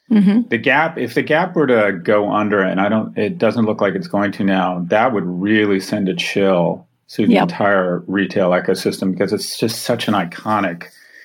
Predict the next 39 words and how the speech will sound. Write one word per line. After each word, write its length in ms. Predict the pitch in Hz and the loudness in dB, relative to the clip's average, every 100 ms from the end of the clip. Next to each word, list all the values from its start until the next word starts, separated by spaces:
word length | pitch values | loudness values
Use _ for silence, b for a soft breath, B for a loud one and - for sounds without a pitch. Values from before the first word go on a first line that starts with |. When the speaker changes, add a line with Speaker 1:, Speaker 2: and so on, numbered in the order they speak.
| B 226 | B 2
Speaker 2:
It'd 80 | |
Speaker 1:
Yeah, 80 | 226 | 4
Speaker 2:
be 40 | 190 | 4
like 80 | 208 | 2
Speaker 1:
and 80 | - | 0
Speaker 2:
if 60 | 170 | 0
Speaker 1:
it's 80 | 190 | 2
Speaker 2:
Starbucks 180 | 220 220 | 4 4
Speaker 1:
everywhere. 300 | 240 175 160 | 2 2 0
Speaker 2:
went 120 | - | -2
away. 340 | - 73 76 - _ | -4 -4 -6 -8 _
Speaker 1:
Yeah, 100 | - | 0
Speaker 2:
It's 80 | 339 | 2
Speaker 1:
it's 60 | - | 2
Speaker 2:
such 200 | 123 - | 0 2
an 60 | |
Speaker 1:
everywhere. 300 | 113 - 110 | 0 2 0
Speaker 2:
iconic 40 | 147 | 2
Speaker 1:
By 100 | 214 | 4
the 80 | 214 | 4
way, 100 | 226 | 4
Speaker 2:
retailer. 140 | 185 180 | 4 2
Speaker 1:
Starbucks 340 | 262 320 - | 2 0 -2
is 120 | 180 - | -8 -4
cutting 320 | 202 165 165 | -4 -2 -2
back. 320 | - - - | -2 -2 -2
Yeah, 240 | 190 185 233 | 0 0 0
the, 160 | 190 190 | 0 2
these 220 | 190 185 | 2 2
retail 360 | 196 185 208 | 0 2 4
Speaker 2:
Yeah. 60 | - | 4
Speaker 1:
locations. 680 | 175 - 196 185 - 175 214 | 2 -2 -2 -2 -4 -2 -2
It's 160 | 208 | 2
an 80 | 269 | 2
interesting 480 | 330 254 - 196 185 | 2 0 -2 -2 0
move. 180 | 190 180 | 0 0
I 100 | 190 | 0
do 160 | 294 | -2
think 280 | 294 220 | 0 -2